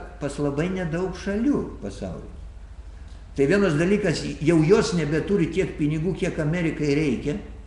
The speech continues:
tų pinigų paskolint. Antras dalykas, jau jie mato, kad, e, čia blogai baigsis, nebenori pirkti.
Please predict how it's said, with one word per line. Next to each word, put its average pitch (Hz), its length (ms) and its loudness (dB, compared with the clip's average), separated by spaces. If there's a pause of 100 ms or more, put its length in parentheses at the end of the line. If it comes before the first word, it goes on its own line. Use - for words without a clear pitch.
(520)
tų 147 160 0
pinigų 160 380 0
paskolint. 131 640 -4 (560)
Antras 196 420 4
dalykas, 180 480 2
jau 160 140 2
jie 170 160 2
mato, 165 340 0
kad, 143 320 -4
e, 131 340 0
čia 156 280 -2
blogai 143 480 6
baigsis, 139 520 2
nebenori 143 640 4
pirkti. 123 540 -2